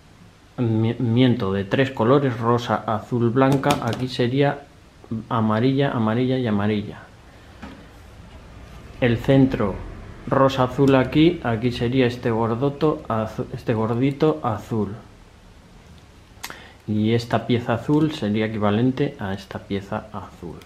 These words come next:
que es una arista. Esquina, <clears throat> arista.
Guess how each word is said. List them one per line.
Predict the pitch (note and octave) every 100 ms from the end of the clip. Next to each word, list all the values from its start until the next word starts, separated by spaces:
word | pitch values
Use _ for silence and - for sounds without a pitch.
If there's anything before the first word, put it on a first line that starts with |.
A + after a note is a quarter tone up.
| -
que | G#2+
es | F2 - -
una | G#2+ A2 A2 -
arista. | G#2+ G2 F#2+ - - - - - - - - - - - - -
Esquina, | F#2+ - - C3 C#3 C#3 C#3+ D3 - - - -
<clears throat> | F3+ - - - - - - - - - - - -
arista. | A2 G#2+ G2 - - -